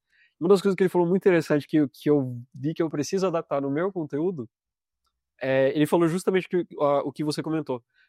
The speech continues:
Ele falou, "As pessoas ainda caem em coisas básicas, em golpes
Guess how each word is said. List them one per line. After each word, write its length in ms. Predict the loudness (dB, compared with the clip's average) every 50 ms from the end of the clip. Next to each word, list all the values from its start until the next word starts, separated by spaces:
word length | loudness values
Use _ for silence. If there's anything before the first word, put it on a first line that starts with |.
| _ -16
Ele 80 | -8
falou, 100 | -4 -4
"As 60 | -4 -2
pessoas 300 | -4 -2 0 0 2 2
ainda 180 | 2 0 0
caem 240 | -2 -4 -6 -6 -6
em 20 |
coisas 300 | 0 0 0 0 0 -2
básicas, 600 | -2 -2 0 0 0 0 -4 -8 -10 -10 -10 -8
em 80 | -6 -2
golpes 540 | 2 2 2 2 0 -8 -10 -10 -14 -20